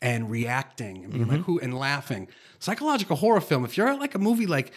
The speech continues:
Speaker 1: if you saw Silence of the Lambs in the theater, nobody made a fucking sound.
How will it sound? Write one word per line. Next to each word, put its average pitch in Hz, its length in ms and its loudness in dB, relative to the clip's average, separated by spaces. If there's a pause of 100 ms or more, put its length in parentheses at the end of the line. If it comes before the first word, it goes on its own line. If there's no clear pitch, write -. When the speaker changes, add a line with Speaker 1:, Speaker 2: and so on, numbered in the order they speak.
(280)
Speaker 1:
if - 140 -4
you 247 100 2
saw 196 340 2
Silence 175 380 0
of 180 60 -2
the 170 60 2
Lambs 170 200 4
in 151 80 4
the 135 60 0
theater, 175 400 -2 (140)
nobody 349 320 4
made 330 200 2
a 302 40 0
fucking 320 340 0
sound. 302 460 2